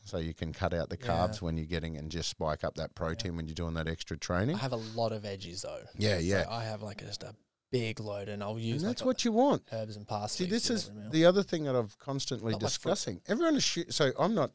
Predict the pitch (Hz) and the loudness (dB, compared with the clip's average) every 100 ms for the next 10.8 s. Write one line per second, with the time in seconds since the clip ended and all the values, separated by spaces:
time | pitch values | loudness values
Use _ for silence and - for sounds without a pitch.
0 | _ 147 147 120 131 98 76 80 85 82 | _ 2 4 4 4 2 0 0 0 0
1 | 131 - - 117 113 117 139 139 127 123 | -2 -2 -2 2 2 4 2 6 6 6
2 | - _ _ _ _ _ _ 123 139 - | 0 _ _ _ _ _ _ 2 2 0
3 | _ 64 65 _ - 104 87 82 73 - | _ -20 -20 _ -2 2 2 0 -6 -14
4 | _ 101 - 101 98 80 87 85 92 80 | _ -6 0 0 2 2 2 2 0 -2
5 | 82 87 82 - 71 85 151 151 - - | 0 0 0 -2 -4 0 0 0 -6 -6
6 | - 135 170 127 175 208 196 110 92 90 | 0 2 4 6 8 10 8 4 2 2
7 | 90 160 190 240 214 110 - 95 85 85 | 2 2 2 4 4 2 0 -2 0 0
8 | 85 90 80 90 80 80 87 80 87 90 | 0 -4 -4 -6 -4 -2 0 0 -2 -2
9 | 92 87 87 80 85 80 104 90 85 82 | -4 -6 -6 -4 -4 -2 -2 -2 -6 -8
10 | 87 82 110 107 85 - 85 | -4 -2 -2 -2 -4 -4 -4